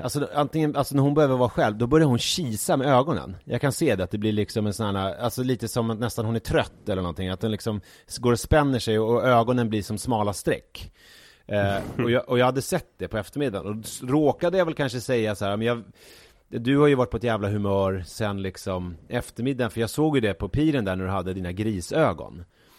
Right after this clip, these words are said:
Speaker 1: Eh,
Speaker 2: Oj, ja, det var ju, eh,
Speaker 1: <laughs>
Speaker 2: inte jättediplomatiskt. Alltså, det kan ju vara känsligt att börja prata om att någon var arg någon gång tidigare. Men, eh, men då grisögon, det är ju laddat.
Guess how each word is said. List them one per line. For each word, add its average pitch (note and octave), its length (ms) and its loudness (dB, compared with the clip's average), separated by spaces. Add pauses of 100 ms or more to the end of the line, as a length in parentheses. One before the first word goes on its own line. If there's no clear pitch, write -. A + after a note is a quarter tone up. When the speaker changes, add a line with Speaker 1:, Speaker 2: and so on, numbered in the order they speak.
(280)
Speaker 1:
Eh, F#2 560 0
Speaker 2:
Oj, B2 320 8
ja, B2 200 4
det E3 160 0
var G#2 160 0
ju, G#2 480 0
eh, G#2 120 -2 (1500)
Speaker 1:
<laughs> - 140 -4
Speaker 2:
inte B2 200 -2
jättediplomatiskt. A#2 840 -6 (420)
Alltså, C3 160 2
det C3 60 4
kan C#3+ 140 8
ju D3+ 40 12
vara E3+ 80 10
känsligt C#3 420 4
att A2+ 80 0
börja A2 240 4
prata G#2+ 300 -2
om G#2 60 -8
att G2+ 80 -8
någon G2 220 -4
var G2+ 100 -2
arg C#3 280 4
någon A2 140 0
gång F#2+ 120 -2
tidigare. - 440 -8
Men, G#2 220 -2
eh, G#2+ 100 0
men A2+ 180 -2
då G#2+ 80 2
grisögon, A2+ 600 0
det A2 60 0
är - 20 4
ju C3 40 2
laddat. A2+ 500 -2